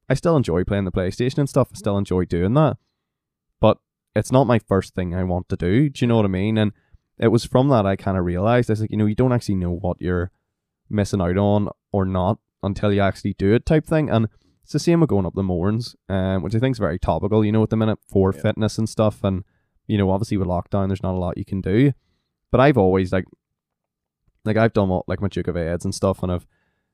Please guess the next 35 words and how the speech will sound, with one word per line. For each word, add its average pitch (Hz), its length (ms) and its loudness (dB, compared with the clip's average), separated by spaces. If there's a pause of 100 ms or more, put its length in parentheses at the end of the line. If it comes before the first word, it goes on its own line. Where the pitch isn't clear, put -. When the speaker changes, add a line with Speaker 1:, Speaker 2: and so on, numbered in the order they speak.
Speaker 1:
you 101 80 0
know, 92 120 2
hiked 98 280 -2
in 98 80 0
the 95 80 0
Alps 85 300 -4
and 104 100 0
all, 101 200 2
and, 98 80 0
like, 90 140 -4
it - 40 -6
was 101 140 -2
always 104 280 2
kinda, 90 380 -4 (440)
like, 87 180 -6
I 92 120 0
always 98 320 2
loved 95 220 -2
doing 95 200 0
it. 120 140 2
I'd 110 80 2
done 95 160 -2
it - 100 -8
for 101 120 0
years. 110 440 2 (760)
And 113 120 4
until, 127 260 4
like, 127 140 2
the 101 80 -2
lockdown 110 500 0
there, 131 280 2 (140)
like, 92 180 -8
obviously 87 420 -6 (260)
in 92 140 -4
March, 92 360 -2